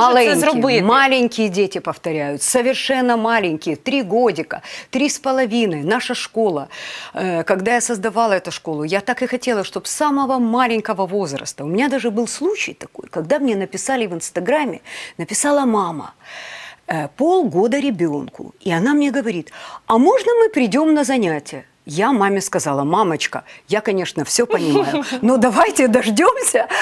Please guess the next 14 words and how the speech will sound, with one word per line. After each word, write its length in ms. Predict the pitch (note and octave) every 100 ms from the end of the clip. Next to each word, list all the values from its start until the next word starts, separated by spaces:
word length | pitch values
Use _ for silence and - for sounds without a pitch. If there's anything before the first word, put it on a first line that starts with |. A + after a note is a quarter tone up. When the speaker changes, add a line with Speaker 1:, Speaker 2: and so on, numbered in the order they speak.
| -
Speaker 2:
<laughs> 140 | B3 E4 D#4
пока 260 | F4+ - -
ребенку 560 | D#4+ G#4+ A4+ C5 - D#4
исполнится 840 | G#4 - A4+ C5+ A4+ G4 A4 G4
три 220 | - G#4+
года. 440 | G4 C4 A3 F3+ - - - B3
И 100 | G#3
тогда 360 | G3+ G#3+ G#3 E4+
я 140 | A#3+
вас 140 | F#3 E3+
жду 200 | D#3+ G3+
в 80 | F3
своей 240 | - D#3+
школе, 500 | - - D#4+ F4+ C4+